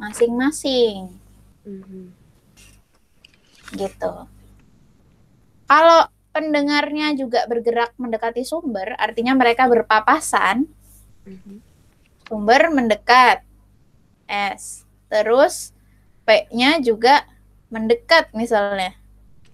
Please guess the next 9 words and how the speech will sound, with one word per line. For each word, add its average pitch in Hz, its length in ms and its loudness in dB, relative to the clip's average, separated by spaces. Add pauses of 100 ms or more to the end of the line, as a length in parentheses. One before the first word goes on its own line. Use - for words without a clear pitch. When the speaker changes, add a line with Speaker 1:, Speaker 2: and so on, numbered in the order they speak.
(540)
Speaker 1:
Berarti 214 560 0 (160)
persamaannya 226 800 -2 (720)
F 196 240 -4 (240)
P 196 80 2 (640)
sama 208 400 -2
dengan 190 320 -4 (3500)
V, - 80 -2 (2000)
pen-, 240 320 -4 (240)
pendeng-, 240 320 2